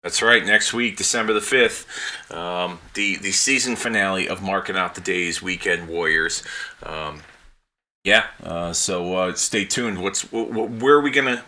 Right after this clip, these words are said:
where are we gonna end off on season one with, um, the, uh, the, the,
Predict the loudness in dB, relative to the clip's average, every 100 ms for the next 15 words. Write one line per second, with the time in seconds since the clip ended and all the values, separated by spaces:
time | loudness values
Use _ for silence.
0 | -2 0 2 2 4 4 2 4 4 2
1 | -2 -2 -2 -2 -4 -6 -4 -4 -4 -6
2 | -6 -6 -6 -6 -4 -6 -12 -12 -10 -10
3 | -10 -8 -10 -12 -18 -20 -10 -4 -2 -2
4 | -2 -4